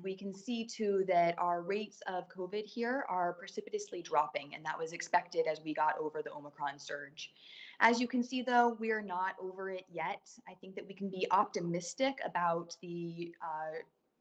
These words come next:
future, but we are still very much seeing a large number of cases. Our case positivity rate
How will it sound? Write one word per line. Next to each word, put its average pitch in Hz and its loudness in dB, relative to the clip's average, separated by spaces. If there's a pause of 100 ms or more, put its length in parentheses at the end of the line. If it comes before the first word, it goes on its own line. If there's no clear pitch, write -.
future, 254 -2 (480)
but 185 8
we 202 -6
are 196 -2
still 233 -6
very 190 -8
much 170 -6 (120)
seeing 175 -12
a 170 -8
large 160 -2
number 160 -2
of 156 -2
cases. - -10 (380)
Our 180 10
case 220 -2
positivity 196 -6
rate 196 0